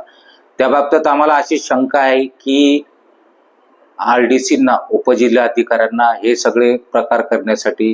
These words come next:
जिल्हाधिकाऱ्यांची मुखसंमती होती का, याची सुद्धा भविष्यामध्ये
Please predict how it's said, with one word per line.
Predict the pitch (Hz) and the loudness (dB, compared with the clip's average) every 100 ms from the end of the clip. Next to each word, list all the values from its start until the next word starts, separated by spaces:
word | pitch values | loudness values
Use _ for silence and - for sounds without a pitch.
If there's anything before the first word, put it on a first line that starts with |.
| 101 | -2
जिल्हाधिकाऱ्यांची | 101 107 107 104 110 104 101 98 110 | 0 2 0 -2 0 0 -2 -4 -6
मुखसंमती | 101 104 107 104 98 95 107 98 | -4 -2 -2 -2 -4 -6 -6 -2
होती | 98 98 117 110 - | -2 -2 -4 -4 -2
का, | - - _ _ _ _ _ _ _ | -2 -4 _ _ _ _ _ _ _
याची | 104 104 - 110 | -2 -2 -2 -2
सुद्धा | - 107 127 123 - - - _ _ _ _ _ _ _ _ _ _ _ _ | -2 -2 0 0 0 -8 -20 _ _ _ _ _ _ _ _ _ _ _ _
भविष्यामध्ये | - - 113 110 123 120 120 120 | -8 0 0 2 0 0 2 0